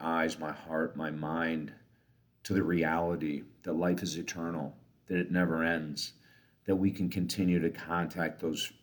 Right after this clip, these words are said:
friends of ours, the parents and loved ones and family members that have passed over. And now I teach people how to do what I was able to do, and I'm not anything special, but I teach people to set up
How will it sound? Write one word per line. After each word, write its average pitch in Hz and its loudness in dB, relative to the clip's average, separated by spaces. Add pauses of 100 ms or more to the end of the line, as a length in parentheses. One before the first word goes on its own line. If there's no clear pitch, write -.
(140)
friends 90 0
of 73 -4
ours, 78 0
the - -8
parents 85 -4
and 80 -6
loved 85 0
ones 80 -4
and 73 -10 (840)
family 101 6
members 80 0
that 82 0
have 80 -2
passed 82 -2
over. 78 -2 (560)
And 92 2
now 92 6
I 87 6
teach - 0
people 73 -6 (340)
how - -8
to 90 -4
do 95 4
what 85 0
I 87 2 (160)
was 82 -4
able 85 2
to 76 -6
do, 85 -2
and 82 -4
I'm 90 2
not 87 4
anything 85 -2
special, - -2 (560)
but 95 0
I 95 6
teach 104 4
people 87 -2
to 85 -4
set 92 4
up - 2